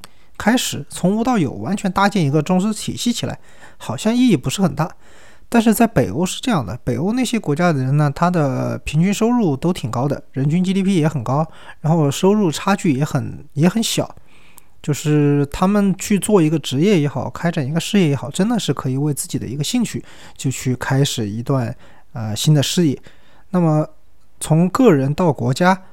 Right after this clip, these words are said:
再到组织来说都是这样的。所以说，当冰岛人开始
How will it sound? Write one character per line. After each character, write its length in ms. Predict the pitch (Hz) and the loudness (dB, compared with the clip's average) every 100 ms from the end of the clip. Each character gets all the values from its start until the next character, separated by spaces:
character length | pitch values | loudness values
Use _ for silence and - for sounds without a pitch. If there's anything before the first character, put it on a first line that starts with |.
| - | -18
再 140 | - 170 | 0 2
到 180 | 175 | 4
组 240 | 160 - 113 | 0 -4 -6
织 160 | 120 | 0
来 160 | 175 156 | 2 2
说 240 | 131 131 131 - - - - | 2 0 0 -12 -20 -20 0
都 120 | 214 | 2
是 140 | 214 180 | 2 4
这 100 | 190 | 4
样 160 | 127 | 4
的。 80 | - - - - - - - | -2 -14 -20 -20 -20 -20 -8
所 180 | - | 2
以 40 | 180 | 6
说， 160 | 185 | 6
当 240 | 180 196 196 | 6 2 2
冰 160 | 226 | 2
岛 100 | 220 | 4
人 160 | 135 139 | 4 4
开 200 | - 196 | 4 2
始 340 | 196 135 - | 2 -2 -4